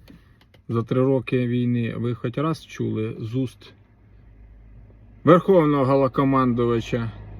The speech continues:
що навіть Google знає, що Вова Пукін хуйло? Наш головнокомандувач казав про це? Ні. А почему? Ми ж воюємо, нас забувають. Ну, нельзя.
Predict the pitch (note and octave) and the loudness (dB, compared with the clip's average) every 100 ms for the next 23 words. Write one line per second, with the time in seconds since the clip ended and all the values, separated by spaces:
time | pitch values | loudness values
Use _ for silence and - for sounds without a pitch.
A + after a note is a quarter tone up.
0 | - - - - C3 C3+ C3 C3 A#2 D3 | -16 -16 -16 -2 2 2 2 2 0 0
1 | B2+ A#2 A2+ G#2+ B2+ D3+ A#2 G2+ A#2 - | 0 0 -2 -2 -4 -4 -6 -8 -12 -18
2 | - - B2 C3 C3 B2 A2+ - D3+ - | -20 -8 -4 0 0 0 -4 -4 -6 -4
3 | A#2 A2+ _ - B2+ B2 A2+ D3+ - _ | -8 -8 _ -6 -2 -2 -4 -8 -14 _
4 | _ _ _ _ _ _ _ - _ _ | _ _ _ _ _ _ _ -20 _ _
5 | _ _ - B2 A#2+ G#2+ - _ _ _ | _ _ -4 -2 -2 -4 -12 _ _ _
6 | _ _ - A#2 A#2 A#2 C3 B2+ A#2+ G#2+ | _ _ -6 -4 -2 -4 -2 -2 0 -2
7 | G#2 G#2 - A#2 A2 C#3+ D3+ B2 - - | -4 -8 -6 -4 0 0 -2 -6 -10 -12
8 | - - - A#2+ A#2 A#2+ - B2+ C3+ - | -16 -16 -10 -4 -4 -4 -8 -4 -4 -2
9 | C3 A#2 G#2+ - - - - - - - | -2 -2 -2 -10 -20 -20 -20 -20 -20 -20
10 | - - - - - - - - C3+ C3 | -20 -20 -20 -20 -20 -20 -18 -2 0 4
11 | C3+ C#3+ C#3+ A#2+ A#2 A#2+ A#2+ A2+ A2 A2+ | 6 6 6 4 2 0 0 -2 -2 0
12 | A#2+ C3 G#2+ - - - - - - - | 0 -2 -4 -8 -12 -12 -10 -6 -4 -4
13 | - - - - C#3 D#3+ F3 - - - | -4 -4 -6 -6 0 0 0 -6 -12 -14
14 | - - C3 B2+ B2 B2+ A2 | -18 -8 -2 -2 0 -4 -4